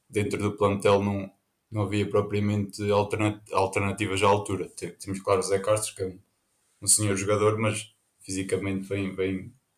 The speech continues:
vem caindo. E para mim, esse seria sem dúvida, eh, os principais jogadores a manter.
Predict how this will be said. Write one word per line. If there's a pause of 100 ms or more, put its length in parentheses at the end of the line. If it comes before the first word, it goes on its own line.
(380)
vem
caindo. (800)
E
para
mim,
esse
seria
sem
dúvida,
eh,
os
principais
jogadores
a
manter.